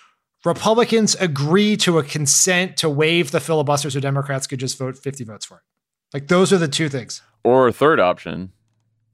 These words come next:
Speaker 2: which was, which was, which has been my th-, wild theory about this whole thing, that maybe this has been Schumer's plan all along,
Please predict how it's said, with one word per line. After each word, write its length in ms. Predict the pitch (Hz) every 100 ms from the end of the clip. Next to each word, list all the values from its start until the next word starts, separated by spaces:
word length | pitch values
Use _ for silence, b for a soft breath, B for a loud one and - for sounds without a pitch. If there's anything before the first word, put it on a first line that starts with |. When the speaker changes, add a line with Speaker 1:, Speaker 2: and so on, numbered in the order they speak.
| _ _ -
Speaker 2:
which 120 | 95
was, 140 | 104
which 240 | 90 104 -
was, 140 | 104
which 180 | - 107
has 100 | 104
been 160 | 92 95
my 220 | 104 113
th-, 160 | - _ _ _ _ _
wild 500 | 101 95 104 95 95
theory 280 | 95 92 87
about 240 | 82 85
this 140 | 87 -
whole 140 | 90
thing, 240 | 85 85 90
that 100 | 76
maybe 260 | 90 95
this 220 | 90 92 104
has 100 | 95
been 200 | 85 82
Schumer's 360 | - 82 85
plan 280 | - 85 80
all 160 | 82 76
along, 360 | 69 71 87